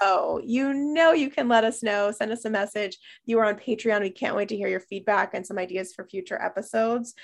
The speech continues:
Again, if you are interested in supporting us,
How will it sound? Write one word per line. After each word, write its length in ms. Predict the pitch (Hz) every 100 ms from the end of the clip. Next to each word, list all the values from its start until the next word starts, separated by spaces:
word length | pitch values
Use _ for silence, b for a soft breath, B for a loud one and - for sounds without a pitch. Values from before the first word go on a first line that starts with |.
| B B
Again, 240 | 240 233 233
if 60 |
you 160 | 220 247
are 180 | 214 254
interested 720 | 226 233 240 - 208 202 -
in 520 | - 196 196 190 190 190 _ _ _ -
supporting 720 | - 220 - - 339 285 170
us, 260 | 160 -